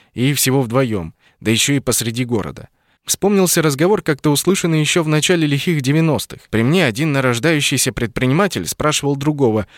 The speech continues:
зачем тому охрана. Два телохранителя все равно от покушения защитить не смогут. А стреляли тогда многих, было такое дело. Тот ответил разумно. «От покушения не защитят, а вот увезти не дадут. На глушняк меня валить придется.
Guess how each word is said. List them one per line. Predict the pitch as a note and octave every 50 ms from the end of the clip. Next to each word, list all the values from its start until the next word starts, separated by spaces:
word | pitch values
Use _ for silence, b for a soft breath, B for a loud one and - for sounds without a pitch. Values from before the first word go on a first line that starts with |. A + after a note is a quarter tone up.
| B B B
зачем | F2+ G#2 A2 - - D#3 D3 A#2+
тому | - C3+ C3+ C3+ C3+
охрана. | C3 B2 - C3+ B2+ A2+ E2+ D2 - _ _ _ _ _ _ _ _ _ _
Два | - - F3 E3
телохранителя | D#3 - D#3 C#3+ C#3 - - C3+ C3+ D3+ F3 D#3+ - D3+ C3+ B2+
все | A#2 - - C3
равно | C3+ C#3 D#3+ F#3+
от | F3 C#3
покушения | - B2+ A2 - A#2+ - - B2+ A#2+ A2 G#2+
защитить | G2 G#2+ G#2+ - A#2+ G#2 A2+ A2 - -
не | G#2+ G#2+
смогут. | - - A2+ G2+ F2+ - D2+ - _ _ _ _ _ _
А | - F#2+
стреляли | F#2 - A#2 B2+ C#3+ F#3+ G3 F3 D#3
тогда | C#3 C#3+ C3 A#2+ C3+ D#3+
многих, | D#3 C#3+ B2 A2+ G2 F2 F#2+ F2 F#2
было | D3+ G#3 E3 G#2+
такое | - G2+ F2 - G#2+ G2+ G2
дело. | F#2 G2 F#2 E2 C#2+ - _ _ _ _ _ _ _ _ _ _ _ _ _ _ _ _ _ _ _ _
Тот | - C#3+ F3 F3+
ответил | F#3 D#3 - C3 C#3 - C#3+ C#3
разумно. | C#3 C#3+ C#3+ B2 A#2+ A2 F#2+ E2 D#2 C#2+ - _ _ _ _ _ _ _ _ -
«От | - F#2+ -
покушения | - C3 - D#3+ D3 - - G#3+ G3+ F#3 F3+
не | F3+ F3 E3+
защитят, | D#3 D#3 D#3+ C#3+ - F3 E3+ - F#3+ F3 A#2 - - _ _ _ _ _
а | - G2
вот | G#2+ A#2 G#2
увезти | C3+ C3 C#3 C#3+ C3 - G#3 G#3+
не | F#3 D3+
дадут. | C#3 B2+ A#2+ G#2+ F2+ G2+ G2+ - - _ _ _ _ _ _ _
На | - A2 B2
глушняк | B2 D#3+ F#3 E3+ - E3 F3 D#3 -
меня | D#3 D3+ C#3+ C#3
валить | C3 C3 C3 C3 A#2+ -
придется. | - A2+ A2+ G2+ A2 G#2+ F#2+ - - - -